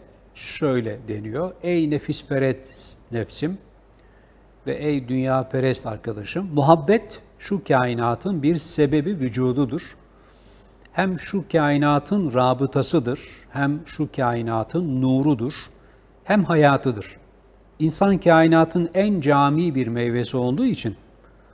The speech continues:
kainatı istila edecek bir muhabbet," ki hani çok güçlü bir duygu olduğunu söylemiştik. <clears throat> Kainatı istila edecek, kainatı ihata edecek bir,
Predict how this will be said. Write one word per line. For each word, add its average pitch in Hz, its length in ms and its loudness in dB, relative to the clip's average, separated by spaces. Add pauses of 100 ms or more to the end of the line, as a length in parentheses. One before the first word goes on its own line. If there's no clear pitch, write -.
(580)
kainatı 160 560 4
istila 170 600 0
edecek 143 500 -2
bir 156 120 2
muhabbet," 123 640 -2
ki 123 300 -2
hani 113 280 -6 (140)
çok - 240 -10
güçlü 120 340 -4
bir 117 160 -2 (160)
duygu 113 280 -6
olduğunu 107 380 -6
söylemiştik. 104 680 -10 (760)
<clears throat> - 40 2 (420)
Kainatı 120 580 -2
istila 127 500 -6
edecek, 104 420 -10
kainatı 110 560 -10
ihata 110 540 -10
edecek 117 540 -8
bir, 120 260 -4